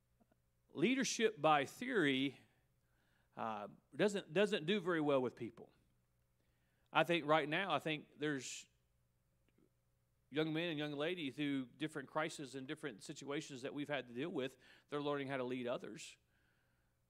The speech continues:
Uh, certainly, I think Sunday school teachers are learning how to lead because their classes are dispersed. I think, uh, mom and dads, and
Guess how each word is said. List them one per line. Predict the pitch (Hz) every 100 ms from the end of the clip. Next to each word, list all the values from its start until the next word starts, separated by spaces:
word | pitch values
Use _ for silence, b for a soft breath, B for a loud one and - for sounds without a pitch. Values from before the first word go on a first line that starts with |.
| _ -
Uh, |
certainly, | - 185 160 151
I | 147
think | 175 151 - -
Sunday | 160 170
school | 156 143
teachers | 156 139 135 131
are |
learning | 131 135 131
how | 135
to | 127
lead | 139 147 127
because | 123 135 113
their | 131 123 104
classes | - 151 160 147 120
are | 123
dispersed. | 117 120 - 123 117 113 -
I | 120
think, | 156 143 - b b b b -
uh, | - -
mom | 139 160
and | 147 135
dads, | 143 175 135 123 110
and | 131 117